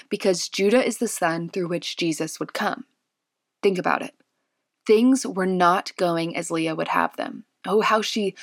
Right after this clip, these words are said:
how she longed for her husband to celebrate the children she was bringing in the world. Yet, when she surrendered her desires to the Lord and remembered who her God is, she gave birth to the great, great, great, great, lot of greats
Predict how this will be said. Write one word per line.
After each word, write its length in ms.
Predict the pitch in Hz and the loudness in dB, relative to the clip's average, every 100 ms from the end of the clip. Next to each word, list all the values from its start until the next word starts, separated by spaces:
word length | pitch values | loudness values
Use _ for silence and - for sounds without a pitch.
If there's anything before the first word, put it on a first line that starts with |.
| - - - | -20 -20 -4
how 100 | 247 | 0
she 220 | 262 233 | 2 2
longed 480 | 180 180 175 202 226 | 2 2 4 4 0
for 160 | - 202 | -2 -2
her 160 | 185 | 0
husband 420 | 170 175 - 170 156 | 0 0 0 -4 -2
to 60 | |
celebrate 580 | - 160 170 180 180 - | 0 2 2 0 0 0
the 80 | 170 | -4
children 400 | - 175 175 175 | -2 -2 0 -2
she 160 | - | 2
was 180 | 180 175 | 2 2
bringing 440 | - 180 180 185 180 | -2 -2 0 0 -2
in 80 | |
the 80 | 170 | -4
world. 480 | 170 165 170 - - _ _ _ _ _ _ _ _ _ _ | -4 -4 -4 -10 -16 _ _ _ _ _ _ _ _ _ _
Yet, 580 | 180 208 196 - - - _ _ - | -2 2 2 -2 -20 -20 _ _ -6
when 160 | 190 | -4
she 220 | - 202 | -2 -4
surrendered 720 | 180 - 185 170 180 226 233 | -4 -4 -4 -2 -2 0 -2
her 140 | - 220 | 0 0
desires 540 | 190 170 170 185 175 | 2 2 2 0 -2
to 120 | - | -6
the 120 | 175 170 | -6 -4
Lord 460 | 165 160 - - _ - - - | -2 -4 -6 -12 _ -16 -10 -4
and 160 | 185 | 0
remembered 440 | 185 185 185 180 - - | 2 2 2 -2 -2 2
who 220 | 247 240 | 4 4
her 100 | 233 | 2
God 340 | 190 190 185 - | 2 2 2 0
is, 420 | 175 196 208 - _ _ - - _ | 0 2 0 -4 _ _ -20 -20 _
she 200 | - 240 | -6 -2
gave 280 | 233 254 - | 2 2 2
birth 360 | 190 208 214 - | 2 2 0 -2
to 120 | 202 | 2
the 240 | 170 160 151 _ - | 4 2 -2 _ -6
great, 380 | 190 202 240 - | 4 4 4 2
great, 280 | 208 220 - | 2 2 2
great, 360 | 202 214 - | 2 4 2
great, 340 | 196 196 - - | 4 4 2 0
lot 180 | 180 202 | 4 6
of 100 | 208 | 6
greats 440 | 196 196 190 - | 2 2 0 -14